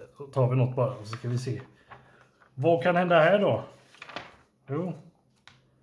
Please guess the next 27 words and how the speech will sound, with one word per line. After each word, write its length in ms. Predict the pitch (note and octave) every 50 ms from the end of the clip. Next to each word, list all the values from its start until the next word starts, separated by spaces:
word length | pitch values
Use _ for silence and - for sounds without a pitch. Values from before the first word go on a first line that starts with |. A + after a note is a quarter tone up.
| _ _ _ _ _ _ _ _ _ _ _
Ska 260 | _ - B2 A#2+ A#2+
vi 200 | A#2+ B2 A#2+ B2
titta 340 | C#3 C3+ C3 B2+ - B2+ B2+
väl 140 | C3+ C#3+
lite. 360 | D3 D3 C3+ C3 B2+ - C3 C3
Det 160 | B2+ C#3 C#3+
är 40 | D3
nästan 480 | D#3 E3 C#3 - - - - C#3+ E3
bara 300 | F3 F3 D#3 C#3 C#3+ C3+
beta 380 | C3+ D#3+ D3 B2 - - - D#3+
överallt, 480 | F3+ D#3 C#3 C#3+ C3 A2+ - - -
va? 140 | B2+ D#3 E3 - - - - _ _ _ _ _ _ _ _ _ _ _ _ _ _ _ _ _ _ _ _ _ _ _ _ _
Ska 120 | _ C3+ C3
vi 60 | B2+
se, 160 | B2 B2 A2+
beta. 560 | A#2 B2+ C#3+ C3 B2+ - - - - B2+ C3
Där 340 | C3 B2+ C3+ D3 E3+ F#3+ G3
har 80 | G3 G3
vi 140 | G3 G3+ G3
alfa. 540 | G3 F3 C3 A2+ - - - - - - - - - _ _ _ _ _ _ _ _ _ _ _ _ _ _ _ _ _ _ _ _ _ _ _ _ _ _ _ _ _ _ -
Och 80 | - C3+
då 60 | C#3+
tar 200 | B2 F3 D#3 C#3
vi 100 | C#3+ C#3
där. 440 | C3+ D3+ E3+ E3+ C3 - - - - - - - - _ _ - -
B 580 | B2+ B2+ B2 B2 A#2 D3 D#3+ C#3 B2 B2 B2 -
E. 300 | C#3+ F#3+ G3+ E3+ G#2+ G2